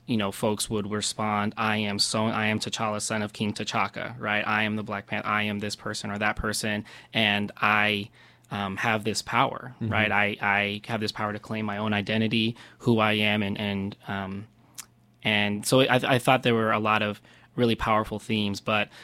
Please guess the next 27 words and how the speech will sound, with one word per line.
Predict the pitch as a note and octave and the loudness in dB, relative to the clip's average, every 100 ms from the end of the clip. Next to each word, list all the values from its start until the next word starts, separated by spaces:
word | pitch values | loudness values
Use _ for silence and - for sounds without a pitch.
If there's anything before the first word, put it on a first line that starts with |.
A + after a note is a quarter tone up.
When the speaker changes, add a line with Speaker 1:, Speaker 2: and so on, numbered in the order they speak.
| - - | -12 -2
Speaker 1:
um, | A2+ G#2+ G#2 - | 0 0 -2 -2
and | C3 C3 | 2 4
I | |
really | C3+ F#3 | 4 4
like | E3 C3+ | 4 2
what | A#2 | 0
you | A#2 | 0
said | - A2 | 0 0
about | G#2 G#2+ | -2 0
being | A2+ G#2 | 0 0
seen, | G2+ - C#3 B2 G#2 G2+ B2 _ - - | 0 0 4 4 2 -2 -8 _ -20 -4
uh, | A#2 A2 | 0 0
because | G#2 G#2+ A2+ | -2 -4 -2
I | G#2+ | -2
think | - E3 D3+ | 2 2 2
especially | B2 C3+ B2+ B2 A#2 | 0 0 0 0 0
being | A#2+ A#2 | 2 2
in | A2+ A2 | 2 0
a | |
majority, | G#2 G2+ A2+ A2 A2 G#2 G#2 - - | -2 -2 -2 -2 -2 -2 -4 -8 -2
at | A#2+ | 0
least | A#2 | 2
in | G#2+ | 2
this | C3+ | 0
country, | - A2+ - A2 | 0 -2 -2 -2
a | |
majority, | G#2 G#2 A#2 G#2+ G#2 G2+ | -2 -2 -2 -2 -4 -6